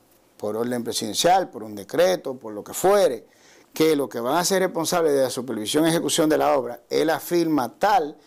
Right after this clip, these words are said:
que ha hecho proyectos de metro en Inglaterra, en España, en Francia,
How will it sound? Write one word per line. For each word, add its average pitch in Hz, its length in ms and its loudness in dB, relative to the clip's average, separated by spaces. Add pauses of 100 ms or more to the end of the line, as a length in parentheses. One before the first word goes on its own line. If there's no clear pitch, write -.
(320)
que 160 200 4
ha 160 200 2
hecho 190 280 -2
proyectos 165 480 0
de 147 100 2
metro 156 480 2
en 135 200 2
Inglaterra, 147 920 2
en 120 140 -2
España, 156 680 0
en 107 120 -12
Francia, 160 1040 0